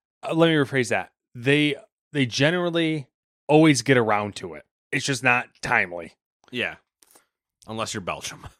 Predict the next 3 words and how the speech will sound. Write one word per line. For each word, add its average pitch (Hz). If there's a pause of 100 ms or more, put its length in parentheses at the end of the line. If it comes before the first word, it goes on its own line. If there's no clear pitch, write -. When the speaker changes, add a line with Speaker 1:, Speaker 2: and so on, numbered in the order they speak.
(600)
Speaker 1:
Yeah. 113 (2250)
Speaker 2:
But 110
also, 113